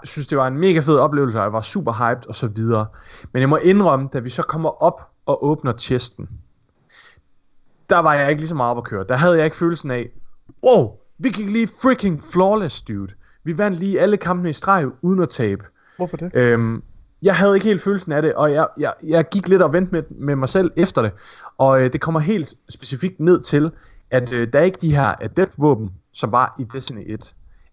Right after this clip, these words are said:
Speaker 1: Altså et specifikt trofæ, du går med derfra. I, øh,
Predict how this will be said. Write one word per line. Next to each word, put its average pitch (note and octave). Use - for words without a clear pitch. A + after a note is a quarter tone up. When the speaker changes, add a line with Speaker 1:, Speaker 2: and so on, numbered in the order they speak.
Speaker 1:
Altså C3
et C#3
specifikt -
trofæ, D#3
du B2+
går A#2+
med A#2+
derfra. G#2+
I, C#3+
øh, B2